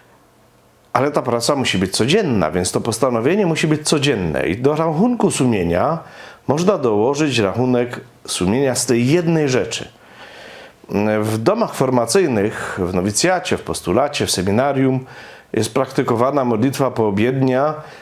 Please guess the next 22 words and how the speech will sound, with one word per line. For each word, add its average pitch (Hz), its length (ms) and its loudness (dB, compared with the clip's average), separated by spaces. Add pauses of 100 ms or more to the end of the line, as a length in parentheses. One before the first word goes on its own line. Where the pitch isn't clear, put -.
(160)
E, 110 120 2
idzie 113 220 0
się 104 160 0
procesją 110 720 0
do 92 320 2
kościoła 147 500 0
czy - 140 -4
do 92 120 0
kaplicy. 156 640 0 (500)
Tam 117 160 2
jest 127 140 0
krótka 135 340 0
adoracja 120 440 0
Najświętszego 117 540 0
Sakramentu 113 880 0 (360)
i - 60 -2
tam 208 420 0
robimy 143 640 2
rachunek 123 720 0
z 113 180 2
jednej 220 420 2
rzeczy. 123 400 -4